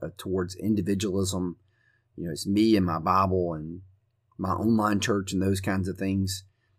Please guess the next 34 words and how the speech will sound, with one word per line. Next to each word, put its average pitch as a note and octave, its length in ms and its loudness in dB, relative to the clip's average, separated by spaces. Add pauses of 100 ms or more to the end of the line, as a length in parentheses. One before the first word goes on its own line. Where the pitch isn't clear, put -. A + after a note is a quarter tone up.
(100)
That's - 160 -8
really D#3 200 6
not B2 320 8
how G#2+ 240 -2
the F#2+ 80 -2
Bible F2+ 320 0
was D#2+ 180 -8
written. G2 240 -2
It E2+ 60 -6
was E2+ 120 -10
meant G2+ 280 0
to F#2 100 -6
be F2 220 -4
in D#2+ 100 -8
community. E2+ 580 -4
And D#2+ 80 -10
I, D#2 160 -8
I'm F#2+ 200 0
really G2+ 260 2
afraid. F#2 520 -4 (420)
We A2+ 100 8
already D3+ 240 12
had A2 220 4
a, F2+ 340 -4
a F2+ 80 -8
massive G#2+ 640 2
malady F#2+ 420 0
in E2 80 -6
this E2+ 140 -8
country F#2+ 340 -4
when E2 120 -6
it - 100 -10
came F2+ 240 -6
to E2 160 -8